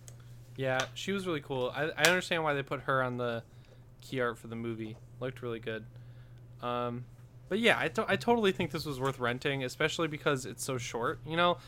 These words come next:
like, you can, like, this, you, you, if you don't like it or you're, like, kinda lukewarm on it, it's not gonna feel like you wasted your whole night watching it.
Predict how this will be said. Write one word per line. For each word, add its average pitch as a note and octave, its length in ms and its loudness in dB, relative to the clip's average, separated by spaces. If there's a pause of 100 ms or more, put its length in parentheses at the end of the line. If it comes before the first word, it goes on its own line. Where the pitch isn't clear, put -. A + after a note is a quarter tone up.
(180)
like, D3 160 0
you G3+ 80 0
can, F#3+ 220 4 (760)
like, D3+ 320 -4
this, F3 220 -2
you, D3 300 -8
you, - 200 -8
if - 160 -8
you G#3+ 40 0
don't G#3+ 180 6
like D3+ 220 4
it D#3+ 180 4 (420)
or D3 100 2
you're, C#3+ 120 4
like, C3 180 2
kinda D3 160 4
lukewarm C3+ 460 0
on C#3 100 4
it, C3+ 120 0
it's - 140 -8
not F3 120 2
gonna D#3 140 -6
feel D3+ 140 0
like C3+ 120 0
you B2+ 100 -2
wasted B2 360 -2
your B2 80 -6
whole B2+ 180 -6
night B2 220 -2
watching B2+ 360 -2
it. B2+ 200 -2